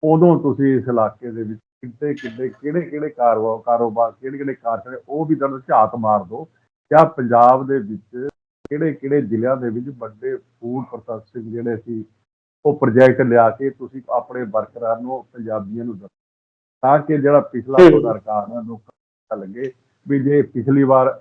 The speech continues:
Speaker 1: ਇੰਨੇ ਦਿੱਤੇ ਸੀ, ਜੇ ਐਤਕੀ ਜਿੱਤ ਕੇ ਤਾਂ ਉਸ ਨਾਲੋਂ ਵੀ ਵੱਧ ਦਿੱਤੇ ਨੇ। ਇਸ ਲਈ, ਪਰ ਅੱਜ ਮੀਡੀਆ ਬਹੁਤ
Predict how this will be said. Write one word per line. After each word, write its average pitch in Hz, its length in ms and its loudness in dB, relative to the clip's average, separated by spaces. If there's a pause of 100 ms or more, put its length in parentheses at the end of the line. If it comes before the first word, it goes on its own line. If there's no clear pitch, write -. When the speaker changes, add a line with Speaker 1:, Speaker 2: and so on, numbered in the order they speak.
Speaker 1:
ਇੰਨੇ 139 260 2
ਦਿੱਤੇ 123 380 -8
ਸੀ, 123 120 -10
ਜੇ 127 260 -4
ਐਤਕੀ 120 460 -6
ਜਿੱਤ 104 200 -16 (160)
ਕੇ 139 220 -2 (300)
ਤਾਂ 143 140 4
ਉਸ 135 340 0
ਨਾਲੋਂ 120 280 0
ਵੀ 117 200 -2
ਵੱਧ 117 220 -4
ਦਿੱਤੇ 107 240 -18
ਨੇ। 143 220 -14
ਇਸ 131 220 -8
ਲਈ, 135 180 -6
ਪਰ 120 280 -10 (140)
ਅੱਜ 117 160 -8
ਮੀਡੀਆ 107 540 -4
ਬਹੁਤ 110 540 -8